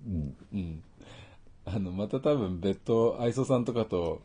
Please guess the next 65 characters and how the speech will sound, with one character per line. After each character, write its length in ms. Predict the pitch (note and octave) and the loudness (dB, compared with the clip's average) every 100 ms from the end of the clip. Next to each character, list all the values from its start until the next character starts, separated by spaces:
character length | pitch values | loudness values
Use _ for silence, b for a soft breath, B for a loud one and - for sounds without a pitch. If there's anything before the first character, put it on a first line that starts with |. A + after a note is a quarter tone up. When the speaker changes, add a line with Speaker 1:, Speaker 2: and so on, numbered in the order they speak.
| - | -6
Speaker 2:
レ 180 | G2 F#2+ | -2 0
ビ 180 | G#2 G#2 | 0 -2
ュ 0 | |
ー 40 | |
と 120 | G#2 | -2
か 200 | - F2+ | -2 -2
何 180 | F#2 F#2+ | 0 -4
か 100 | F#2 | -4
話 220 | F2+ F#2+ | -4 -4
す 120 | - | -4
る 80 | G2 | -2
か 100 | G2+ | -2
も 100 | F2+ | -2
で 80 | E2 | -4
す 100 | - | -6
け 120 | E2+ | -6
ど、 280 | F2 D#2+ D#2 - | -4 -6 -8 -6
こ 100 | G2 | 0
の 60 | |
間 160 | G#2+ A2 | 2 2
僕 240 | G2 G2 | 0 -2
も 160 | G#2+ G2+ | -2 0
あ 40 | |
れ、 280 | G2+ G2+ F#2+ - - B B B | 2 2 0 -4 -20 B B B
虫 160 | G#2+ G2 | -4 -2
食 160 | - G#2+ | 0 0
い 40 | |
フ 80 | G#2+ | 0
ェ 60 | |
ス 60 | - | -4
テ 100 | - | -6
ィ 40 | |
バ 120 | D#2+ D#2 | -6 -6
ル 80 | |
行 120 | E2 F2+ | -6 -6
か 100 | F2 | -8
せ 80 | |
て 60 | - | -4
も 100 | F#2+ | -2
ら 80 | F#2+ | 0
い 40 | |
ま 120 | F#2 | -2
し 60 | F#2 | -4
た 120 | E2 | -4
け 100 | D2+ | -2
ど、 80 | D#2 | 0
Speaker 1:
は 100 | F#2 | 0
い。 100 | E2+ B B B B B B - - - | -2 B B B B B B -20 -20 -14
Speaker 2:
ま 360 | A#2 A2+ D#2 C2 | -4 -2 -2 -6
あ、 40 | - - - - - - - - - - - - _ - - | -14 -20 -20 -20 -20 -20 -20 -20 -20 -20 -20 -20 _ -20 -10
吉 220 | G#2+ F#2 | -8 -2
田 60 | A#2 | -2
が 60 | |
言 80 | A2 | -2
っ 20 | |
て 180 | G#2+ - | -4 -6
る 60 | A2+ | -4
意 40 | |
味 80 | G#2+ | -2
は 80 | C2 | -4
わ 60 | D#2+ | -6
か 140 | E2 E2+ | -6 -6
る 140 | E2 - | -8 -12
け 100 | C#2+ | -12
ど。 260 | C#2+ F#2 | -10 -6